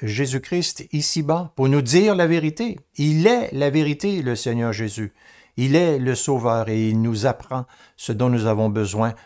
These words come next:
de connaître pour pouvoir avoir une vie, disons, où on est soulevé sur les ailes vers le ciel plutôt que d'être écrasé par toutes sortes de difficultés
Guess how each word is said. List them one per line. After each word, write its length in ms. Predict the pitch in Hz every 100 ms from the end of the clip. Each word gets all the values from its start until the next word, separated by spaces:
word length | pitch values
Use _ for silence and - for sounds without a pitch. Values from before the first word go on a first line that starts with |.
| _
de 100 | 104
connaître 500 | 101 107 101 92 -
pour 180 | - 107
pouvoir 580 | - 107 135 147 143 123 - - -
avoir 360 | 123 113 123 123
une 180 | 117
vie, 340 | 113 113 139 131
disons, 400 | 110 107 127 127
où 160 | 120 123
on 160 | 117
est 340 | 123 127 110 - _ _ _ _ _
soulevé 680 | - - 190 156 180 165 - _ _ _ _ _ _ _ _
sur 180 | - 147
les 260 | 135 131 113
ailes 360 | 151 131 92 - _ _ _ _
vers 220 | 117 120 123
le 100 | 123
ciel 640 | - 127 131 120 92 87 _ _ _
plutôt 260 | 110 117 120
que 80 |
d'être 340 | 110 107 107 -
écrasé 680 | 135 - 120 107 92 107 - _ _ _ -
par 160 | 95
toutes 180 | - -
sortes 340 | - 127 123
de 240 | 110 104 104 - _
difficultés 920 | 101 107 123 120 113 95 - 110 104